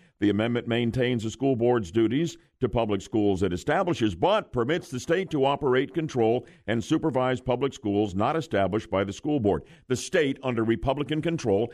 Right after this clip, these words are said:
is trying to take away the resistance of local school districts to charter schools, 'cause they don't, they don't, I, I'm all for school choice and charter schools here,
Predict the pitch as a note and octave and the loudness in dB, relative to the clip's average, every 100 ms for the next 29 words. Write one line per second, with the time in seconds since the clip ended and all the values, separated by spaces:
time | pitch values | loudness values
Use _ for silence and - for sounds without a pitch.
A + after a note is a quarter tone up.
0 | - A2 A2+ - C3 C#3 B2+ - D3+ E3+ | -4 -2 -2 -2 -2 0 -2 -2 -2 -2
1 | - C3+ A#2 B2 E3 C#3 G#2+ A2+ - _ | 0 2 4 4 2 4 2 0 -4 _
2 | A2 A#2 A#2 E2+ D#3 E3 B2+ A#2+ - - | -2 0 0 0 -2 0 -2 -2 -4 -16
3 | - G#2+ G#2+ G#2+ A#2+ D#3+ F3 B2+ A#2 G#2+ | -4 -2 0 2 2 2 2 0 0 -2
4 | _ - - F3+ D#3+ B2+ - A#2 A#2 - | _ -6 0 2 2 0 0 -2 -2 -8
5 | _ - D#3 C#3+ - G3 F3 D3+ - C3+ | _ 0 0 2 2 2 2 0 0 2
6 | F#2 D#2 - B2+ C#3 C3+ B2 A#2+ B2+ - | 2 0 -2 0 2 0 -2 0 0 -2
7 | - C#3+ - F#3+ G#3 G#3 G3 E3+ D3+ F3 | -6 -6 -2 -2 2 2 2 0 0 2
8 | F3 D#3+ F3 F3 E3 - - C3 C#3 - | 2 0 2 2 0 -8 -6 -2 -2 0
9 | F3+ F3 C#3 - D3+ C3 A#2 G#2+ B2+ G2 | 0 2 -2 -2 0 2 2 2 2 2